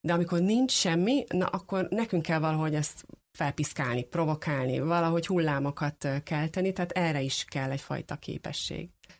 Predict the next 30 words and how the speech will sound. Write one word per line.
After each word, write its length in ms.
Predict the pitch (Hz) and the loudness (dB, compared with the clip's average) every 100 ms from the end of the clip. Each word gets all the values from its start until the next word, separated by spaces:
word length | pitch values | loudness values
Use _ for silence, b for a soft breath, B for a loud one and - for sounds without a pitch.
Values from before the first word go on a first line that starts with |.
| _ - | _ -2
Jól 140 | 226 | -2
kell 140 | 240 123 | -2 -8
kérdeznie, 840 | - 156 160 180 180 196 214 262 - _ | -2 -2 0 -2 -2 -2 -2 -4 -8 _
igen 360 | 180 170 143 147 | 0 2 2 0
komoly 320 | 156 131 120 | -2 -2 -2
mesterének 600 | 117 - 139 131 131 131 | -4 -6 -6 -6 -6 -8
kell 160 | - | -8
lenni 260 | 135 131 135 | -6 -4 -6
a 60 | - | -8
kérdezéstechnikának. 1200 | - 165 180 180 175 - 175 180 190 185 202 208 B B B _ | -6 -4 -2 -2 -2 -6 -8 -8 -6 -4 -6 -8 B B B _
Tudom, 260 | - 185 151 | -4 -2 0
hogy 140 | 139 | -4
mit 180 | 131 135 | -6 -8
várunk 420 | - 120 127 143 | -6 -6 -4 -4
a 80 | 147 | -4
végén, 380 | 139 147 175 190 | -4 -2 -2 -2
akkor 260 | 180 - 160 | -4 -6 -4
úgy 180 | 156 | -4
kell 140 | - 139 | -4 -6
a 40 | |
gerincét 600 | 143 156 127 131 - 135 | -2 -2 -2 -4 -6 -6
összeraknom 600 | 139 - 143 127 - 135 | -4 -4 -4 -6 -6 -8
a, 120 | 131 123 | -8 -8
a 80 | - | -12
folyamatnak, 680 | - 147 147 147 - 151 | -8 -6 -4 -6 -6 -8
hogy 240 | - 147 151 b _ | -6 -8 -8 b _
a 60 | |
kérdések 460 | - 160 143 - 156 | -6 -4 -2 -6 -4
oda 180 | 170 120 | -6 -6
vigyenek. 580 | 131 - 135 - - | -8 -8 -8 -10 -16